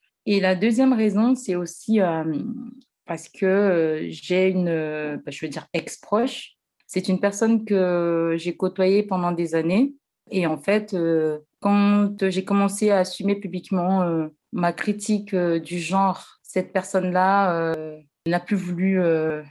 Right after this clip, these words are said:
me côtoyer. Et donc, euh, voilà, au début, euh, on a essayé de discuter et puis, euh,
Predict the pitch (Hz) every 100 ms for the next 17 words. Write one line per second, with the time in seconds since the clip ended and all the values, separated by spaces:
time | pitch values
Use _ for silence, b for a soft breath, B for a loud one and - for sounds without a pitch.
0 | - 180 165 180 170 160 247 - _ _
1 | - 165 156 165 - 156 147 147 143 139
2 | 143 143 147 180 175 156 151 147 147 175
3 | 190 175 160 156 160 156 180 - - 165
4 | 196 208 214 165 156 - 175 156 151